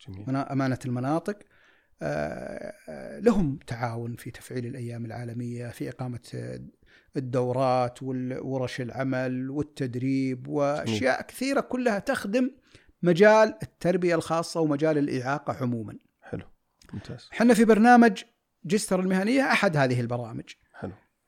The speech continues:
Speaker 2: آه،
Speaker 1: وأنت،
Speaker 2: لكن
Speaker 1: وأنت المدير التنفيذي
Speaker 2: أنا
Speaker 1: لج-،
Speaker 2: المدير التنفيذي
Speaker 1: لجستر
Speaker 2: ونائبي
Speaker 1: المهنية.
Speaker 2: أحد الإخوان، أيضًا
Speaker 1: نعم.
Speaker 2: والد،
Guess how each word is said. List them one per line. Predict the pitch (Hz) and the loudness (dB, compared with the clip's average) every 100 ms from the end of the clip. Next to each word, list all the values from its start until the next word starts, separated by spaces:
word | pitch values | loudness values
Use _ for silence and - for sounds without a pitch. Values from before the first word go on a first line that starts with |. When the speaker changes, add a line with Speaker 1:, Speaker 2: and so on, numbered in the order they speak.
| _ _ - | _ _ -10
Speaker 2:
آه، | - 135 139 - | -4 -2 -2 0
Speaker 1:
وأنت، | 165 | 4
Speaker 2:
لكن | 208 202 226 240 | 6 8 6 8
Speaker 1:
وأنت | 131 143 151 | 6 6 2
المدير | 123 104 95 | 2 2 0
التنفيذي | - 95 - 104 120 | -2 -6 -4 -2 4
Speaker 2:
أنا | 220 | 4
Speaker 1:
لج-، | |
Speaker 2:
المدير | 226 202 190 | 4 4 2
التنفيذي | 170 - 165 151 202 214 233 | 0 0 -2 0 0 2 0
Speaker 1:
لجستر | - 180 | 0 4
Speaker 2:
ونائبي | 170 196 202 190 185 | 6 6 4 4 4
Speaker 1:
المهنية. | 185 - | 2 0
Speaker 2:
أحد | - 175 160 | -2 -2 -2
الإخوان، | - - 156 175 196 214 220 - | -4 -2 2 4 4 2 -2 0
أيضًا | 185 170 | 2 4
Speaker 1:
نعم. | 160 139 | 4 6
Speaker 2:
والد، | 170 175 180 170 | 6 6 4 0